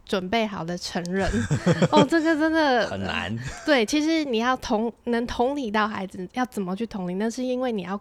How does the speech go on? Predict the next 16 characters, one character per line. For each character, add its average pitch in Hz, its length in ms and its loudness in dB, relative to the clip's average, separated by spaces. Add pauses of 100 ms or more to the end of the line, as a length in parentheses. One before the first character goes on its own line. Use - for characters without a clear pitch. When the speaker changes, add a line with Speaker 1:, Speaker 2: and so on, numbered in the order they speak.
Speaker 1:
够 240 180 4
了 190 220 0
解 190 200 -8
自 220 180 -4
己， - 340 -16
Speaker 2:
嗯。 202 260 -6
Speaker 1:
你 214 80 0
要 208 100 2
够 254 200 4
了 214 120 4
解 190 160 0
情 180 300 -4
绪， 220 180 -2
你 180 140 -2
才 185 200 -6
能 180 220 -4